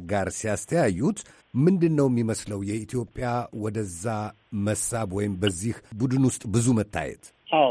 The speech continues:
Speaker 2: ከእንግዲህ በእኛ በኩል፣ በእኔ በኩል ሁኔታዎችን ማሳወቅ ነው። ካሳወቁ በኋላ ያ የመንግስት የሚወስደው እርምጃ ከአገሩ ጥቅም ጋር አያይዞ ይወስዳል የሚፈልገውን እርምጃ። በእኛ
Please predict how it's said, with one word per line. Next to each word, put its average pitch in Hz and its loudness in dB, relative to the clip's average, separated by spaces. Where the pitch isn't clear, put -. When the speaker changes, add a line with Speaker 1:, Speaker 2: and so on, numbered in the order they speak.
Speaker 2:
ከእንግዲህ 220 0
በእኛ 190 -2
በኩል፣ - -4
በእኔ 156 -6
በኩል 165 -2
ሁኔታዎችን 190 -4
ማሳወቅ 143 -2
ነው። - -20
ካሳወቁ 202 2
በኋላ 185 -2
ያ 190 -2
የመንግስት 190 -6
የሚወስደው 180 -4
እርምጃ 202 -4
ከአገሩ 185 2
ጥቅም 180 -16
ጋር 170 -4
አያይዞ 180 -2
ይወስዳል 170 -6
የሚፈልገውን 151 -8
እርምጃ። 135 -14
በእኛ 180 4